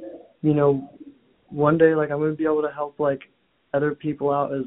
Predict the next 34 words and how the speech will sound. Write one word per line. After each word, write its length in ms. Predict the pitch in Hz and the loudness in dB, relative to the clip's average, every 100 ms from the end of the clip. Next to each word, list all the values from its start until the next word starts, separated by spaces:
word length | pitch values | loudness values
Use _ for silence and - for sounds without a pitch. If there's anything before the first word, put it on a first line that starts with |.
| - | -2
well 240 | 139 147 | 0 0
that 160 | 143 131 | -2 -4
were 140 | 135 | -8
in 80 | 143 | -6
my 140 | 131 | -8
position. 680 | 127 127 117 143 - 123 - | -8 -12 -4 -4 -4 -10 -10
Like, 160 | 123 123 | -10 -4
that's 180 | 139 143 _ | -4 -4 _
the, 120 | 147 143 _ - | -8 -8 _ 0
that's 200 | 135 - _ | 0 0 _
the 60 | |
main 360 | 151 131 139 135 - | -2 0 0 -2 -2
thing 220 | 139 147 | -2 -2
here. 340 | 135 - 95 _ _ _ _ _ _ _ _ _ _ _ _ | -4 -12 -14 _ _ _ _ _ _ _ _ _ _ _ _
You 80 | 139 | 2
know, 140 | 139 131 - | 2 2 2
changing 400 | 147 147 139 127 | 2 2 2 2
lives, 440 | 127 135 107 - - | 2 2 0 -10 -14
whether 320 | - 143 139 139 139 | -2 4 4 4 -2
it's 140 | 131 _ - _ _ | -8 _ -20 _ _
helping 340 | - 147 156 147 | 0 2 2 -2
people, 580 | 147 147 147 143 139 139 - _ _ _ - | -2 -4 2 2 2 -4 -18 _ _ _ -4
um, 340 | 135 127 127 | -2 -2 -4
with 160 | 135 131 | -6 -6
life 240 | 127 131 151 | -2 -2 -2
insurance 440 | 156 156 165 165 165 | -6 -6 -4 -4 -6
or 80 | 143 | -12
helping 440 | 131 139 139 139 135 | -4 -4 -2 -4 -4
people 460 | 151 139 139 135 127 _ _ _ _ _ _ _ _ | -6 -2 0 0 -2 _ _ _ _ _ _ _ _
find 300 | 131 139 151 | 0 0 0
themselves 600 | 147 143 - 131 139 156 156 _ _ _ | -2 -4 -2 0 0 -4 -12 _ _ _
and 200 | 151 143 | -4 0
a 80 | 147 | -2
career. 720 | - 135 123 127 139 151 160 | 0 -2 0 0 0 -2 -6